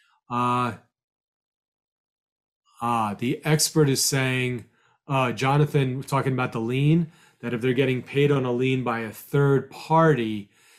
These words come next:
and it's not contingent on the outcome. Um, so I think a lien is always contingent on the outcome.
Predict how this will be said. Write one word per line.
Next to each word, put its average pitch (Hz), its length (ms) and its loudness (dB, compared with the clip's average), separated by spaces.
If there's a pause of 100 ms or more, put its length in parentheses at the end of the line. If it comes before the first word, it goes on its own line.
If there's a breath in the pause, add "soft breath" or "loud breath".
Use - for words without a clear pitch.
(180 soft breath)
and 120 140 -12
it's 107 180 -10
not 135 420 -2
contingent 135 760 -2
on 123 180 -8
the 120 300 -8
outcome. 113 840 -4 (600 soft breath)
Um, 120 600 -4 (880 soft breath)
so 151 500 4
I 143 80 -8
think 208 200 0
a 165 40 4
lien 165 400 6
is 151 220 2
always 147 640 4
contingent 131 560 -4
on 117 160 -6
the 117 140 -6
outcome. 117 640 -2